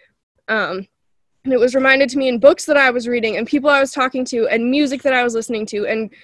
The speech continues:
journaling prayers and other people's testimonies and devotions that I would hear and sermons in church and podcasts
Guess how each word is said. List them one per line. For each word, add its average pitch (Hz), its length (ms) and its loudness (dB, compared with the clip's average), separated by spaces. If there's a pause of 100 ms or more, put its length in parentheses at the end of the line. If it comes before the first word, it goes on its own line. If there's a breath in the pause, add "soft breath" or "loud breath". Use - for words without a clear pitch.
(180 soft breath)
journaling 302 460 2
prayers 240 400 0
and 220 220 -2
other 285 220 0
people's 285 360 0
testimonies 226 720 -4
and 220 160 -4
devotions 254 480 -4
that 233 100 -4
I 226 120 0
would 208 80 -8
hear 214 200 -2
and 214 140 -4
sermons 285 420 -2
in 226 120 -2
church 208 260 -8
and 226 160 -6
podcasts 254 560 -6